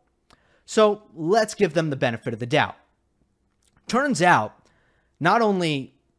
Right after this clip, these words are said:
was the court, again, completed late, which I don't think is a big deal,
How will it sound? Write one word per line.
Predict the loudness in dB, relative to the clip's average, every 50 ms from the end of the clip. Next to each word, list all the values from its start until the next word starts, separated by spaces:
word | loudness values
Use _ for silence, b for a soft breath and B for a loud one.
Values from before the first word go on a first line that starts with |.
| _ _ _ _ _ _ _ _ _
was | -6 -2 -2 -2 -2
the | -4 -8
court, | -6 -2 2 2 2 2 0 -6 _ _ -8
again, | -8 -6 -4 -2 -4 -4 -4 -8 -12
completed | -10 -12 -8 -4 -2 -2 -2 -2 -2
late, | -2 -2 -2 -2 -2
which | -2 0
I | 2 2
don't | 0 -2
think | -6 -8
is | -8 -8
a | -8
big | -8 -6 -2
deal, | 0 0 0 0 -4